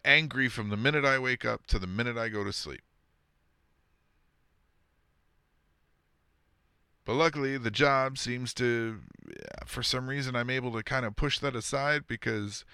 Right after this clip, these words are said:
I'm, I'm helping people. I'm genuinely helping people.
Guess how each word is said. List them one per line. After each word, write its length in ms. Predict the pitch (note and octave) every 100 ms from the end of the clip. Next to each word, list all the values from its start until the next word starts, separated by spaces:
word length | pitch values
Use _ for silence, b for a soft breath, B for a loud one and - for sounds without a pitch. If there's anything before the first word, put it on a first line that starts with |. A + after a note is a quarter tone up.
| b b b b b
I'm, 240 | G2 G#2+
I'm 260 | G#2+ A2 G#2+
helping 560 | F#2 C#3+ D#3 - F2 E2
people. 360 | - - A1+ G#1+
I'm 120 | D2+
genuinely 600 | - C3 C#3+ D#3 D#3 D3 B2+
helping 600 | A2+ C3 C3+ - F2 -
people. 440 | - - - -